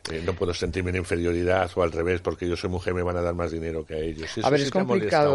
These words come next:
Speaker 1: un poco.
Speaker 2: matizar esto. Eh, yo creo que es necesario. Yo creo que es necesario porque es l-,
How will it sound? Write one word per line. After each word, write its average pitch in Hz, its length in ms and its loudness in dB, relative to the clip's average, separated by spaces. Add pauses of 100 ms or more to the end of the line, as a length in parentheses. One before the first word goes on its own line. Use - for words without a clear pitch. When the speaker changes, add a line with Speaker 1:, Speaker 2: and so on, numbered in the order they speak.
Speaker 1:
un 135 60 4
poco. 131 40 4
Speaker 2:
matizar 131 480 2
esto. 123 400 2
Eh, 131 440 4
yo 151 160 4
creo 220 220 2
que 220 100 2
es 202 80 2
necesario. 139 640 0 (640)
Yo 143 60 2
creo 180 160 4
que 196 60 4
es 185 80 2
necesario 180 500 4
porque 165 220 2
es - 200 -2
l-, 139 260 2